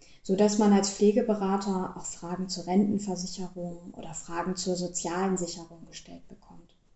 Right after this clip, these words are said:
Dann vermittle ich zwischen den unterschiedlichen Ansprechpartnern oder helfe auch bei der Beantragung von Leistungen,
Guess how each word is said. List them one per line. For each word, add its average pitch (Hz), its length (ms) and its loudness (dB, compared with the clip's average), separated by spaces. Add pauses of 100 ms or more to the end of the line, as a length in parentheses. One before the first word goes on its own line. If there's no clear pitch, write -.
(340)
Dann 254 320 6 (200)
vermittle 269 480 8
ich 247 160 0
zwischen 240 320 4
den 208 160 6
unterschiedlichen 208 800 2
Ansprechpartnern 208 1200 -4 (160)
oder 208 160 2
helfe 233 320 0
auch 214 120 -4
bei 202 140 2
der 190 120 2
Beantragung 175 840 -4
von 170 260 -14
Leistungen, 170 600 -14